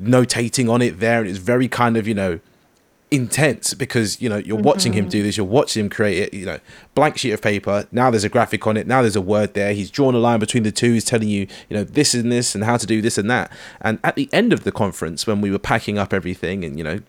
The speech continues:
Speaker 1: getting out of the venue, one of his assistants ran over and was like, "What do you want me to do with these?" He's like, "Oh, keep them, 'cause I'm gonna use those for YouTube videos in the future. Like, they're already there."
Speaker 2: Mm.
Speaker 1: You know what I mean? I'm gonna make sure that I, I use these again, 'cause now they're my thoughts
Speaker 2: Right.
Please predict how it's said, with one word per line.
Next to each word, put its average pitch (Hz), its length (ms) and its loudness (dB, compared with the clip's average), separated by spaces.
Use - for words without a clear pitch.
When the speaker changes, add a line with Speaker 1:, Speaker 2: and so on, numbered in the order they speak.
Speaker 1:
getting 95 300 -2
out 85 140 0
of 90 40 -8
the 95 100 -4
venue, 98 400 -2
one 143 160 2
of 131 80 0
his 127 120 2
assistants - 540 0
ran 101 140 0
over 90 100 -2
and 90 80 -4
was 95 140 -4
like, 110 120 0
"What 190 120 4
do 233 80 2
you - 20 4
want 180 60 4
me 208 60 2
to 190 120 2
do 220 160 4
with 208 160 2
these?" 208 320 2
He's 135 160 2
like, 135 140 4
"Oh, 139 180 6
keep - 320 0
them, 90 400 -8
'cause 135 140 4
I'm 151 140 4
gonna 135 120 2
use 120 260 -2
those 120 160 2
for 123 100 -4
YouTube 143 360 -2
videos 98 240 0
in 104 60 -4
the 107 80 -4
future. - 340 -2
Like, 90 240 0
they're 120 100 4
already 165 320 4
there." 101 280 2
Speaker 2:
Mm. 180 140 -8
Speaker 1:
You 123 100 0
know 135 60 4
what 95 60 0
I 127 40 -4
mean? 123 220 2
I'm 120 140 -2
gonna 113 200 -2
make 151 260 -2
sure 127 140 0
that 120 220 -6
I, - 360 -10
I 123 40 2
use 120 260 0
these 120 160 2
again, 120 460 0
'cause - 260 -2
now 131 240 2
they're 113 180 2
my 113 160 2
thoughts - 640 0
Speaker 2:
Right. 180 300 -6